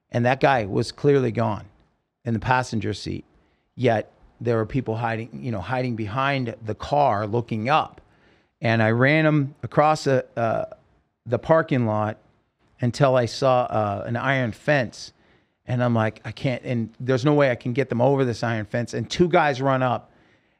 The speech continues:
and they pulled it back, and I crawled through, pulled it back, and now all these people started to follow us. And then I got 'em to Hooters. And, um, we get to Hooters, get inside, and now because of what I do and, and, and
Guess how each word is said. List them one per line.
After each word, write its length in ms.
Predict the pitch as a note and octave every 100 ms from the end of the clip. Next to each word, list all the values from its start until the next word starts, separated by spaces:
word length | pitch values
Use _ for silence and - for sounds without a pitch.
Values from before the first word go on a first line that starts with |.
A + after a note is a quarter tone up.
| -
and 200 | B2+ B2+
they 100 | A#2+
pulled 400 | A#2 - E3+ E3
it 120 | C#3+
back, 340 | C#3 C#3+ E3+ C3+
and 100 | B2
I 80 |
crawled 400 | A#2+ - D3 D3
through, 340 | - D3+ D3+ D3+
pulled 360 | D3+ D3 D3+
it 100 | C#3
back, 380 | C#3 C#3+ D#3+ -
and 200 | - A#2+ - - _
now 240 | - D#3+ D#3
all 140 | D#3+
these 160 | D3+ C3+
people 400 | E3+ E3+ B2 G2 _ _
started 300 | - D3 C3+
to 60 | A2+
follow 360 | D#3 D#3+ B2+ G2+
us. 160 | - -
And 220 | B2 B2
then 240 | B2+ B2 B2
I 140 | B2
got 260 | A#2 B2+ B2+
'em 120 | A2+
to 80 | G#2
Hooters. 560 | A#2+ B2 G#2+ - - _ _ _ _ _ _ -
And, 360 | A#2+ A#2+ A#2+
um, 420 | A#2+ A2+ G#2+ G#2 - - - _ _ _ _ -
we 140 | C3
get 260 | B2+ D#3 -
to 160 | D#3+ C3
Hooters, 400 | D3 C#3+ C3+ -
get 180 | C#3
inside, 540 | C3+ B2 - C3+ C3 B2
and 240 | A#2+ A#2
now 440 | A#2+ C3+ D3 D3 C#3 - _ -
because 360 | C3+ - D#3
of 100 | D#3
what 180 | C3+ C#3
I 100 | B2+
do 360 | G#2+ A#2+ C3+ C3+
and, 220 | A#2 G#2 - - -
and, 220 | G#2 G2 -
and 400 | G#2+ G2+ G2+